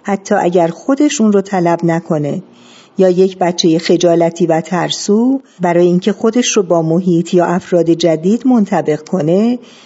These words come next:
نیاز به زمان و حمایت والدین داره. کودک بیقرار و بی‌ثبات احتیاج به مادری صبور و آرام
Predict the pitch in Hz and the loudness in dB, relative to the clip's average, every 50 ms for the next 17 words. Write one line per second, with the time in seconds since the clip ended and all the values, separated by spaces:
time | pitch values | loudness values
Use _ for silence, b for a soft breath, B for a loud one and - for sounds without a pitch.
0 | B B B 175 170 175 170 165 170 185 202 196 - - 233 226 226 202 180 170 | B B B 0 2 2 2 2 2 2 0 -2 -2 -2 -2 0 0 0 0 0
1 | 156 156 170 190 202 208 220 214 208 202 185 175 160 147 143 156 185 - - 262 | 0 0 0 0 0 0 0 0 0 0 2 2 2 2 0 0 0 0 -2 -2
2 | 233 233 214 196 165 160 156 175 180 185 165 147 123 143 147 147 - - - _ | 0 0 0 2 0 0 2 2 2 2 2 -2 -2 -4 -6 -6 -6 -10 -14 _
3 | b b b b b b b b b b b b - 285 277 277 269 269 269 - | b b b b b b b b b b b b -4 -2 0 2 0 0 0 -2
4 | 262 233 233 226 208 214 196 190 185 185 185 185 185 170 175 180 170 160 156 165 | -2 0 0 0 2 2 2 2 4 4 4 2 2 2 2 0 0 0 0 -2
5 | 165 - - 175 160 143 156 175 190 202 220 233 233 - B B B B B B | -2 0 0 0 0 2 2 2 2 2 0 -2 -4 -8 B B B B B B
6 | B B B 185 214 185 - - 202 190 185 190 196 190 196 - 214 208 208 202 | B B B -2 -2 -2 -2 -2 0 2 4 4 2 2 0 0 0 2 2 2
7 | 185 170 165 190 190 196 214 220 - - - 185 175 165 151 156 170 190 208 208 | 0 0 0 0 0 0 -2 -4 -6 -6 -4 -4 -2 -2 0 0 0 0 0 0
8 | 220 226 220 208 208 196 - 190 180 170 165 160 165 170 185 196 214 226 233 247 | -2 -2 -2 -2 -4 -2 -2 -2 -2 0 0 0 0 0 2 0 0 0 -2 -2